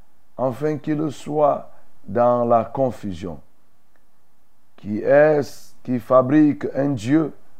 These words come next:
ou font une idole pour n'en retirer aucune utilité ?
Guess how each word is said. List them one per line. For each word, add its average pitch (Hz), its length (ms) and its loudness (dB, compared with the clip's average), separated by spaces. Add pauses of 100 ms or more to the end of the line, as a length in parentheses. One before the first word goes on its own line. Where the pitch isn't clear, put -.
(560)
ou 135 100 -4
font 143 460 4
une 123 140 -2
idole 143 440 4 (1000)
pour 143 140 -2
n'en 156 180 6
retirer 151 640 2
aucune 139 300 -2
utilité ? 135 680 2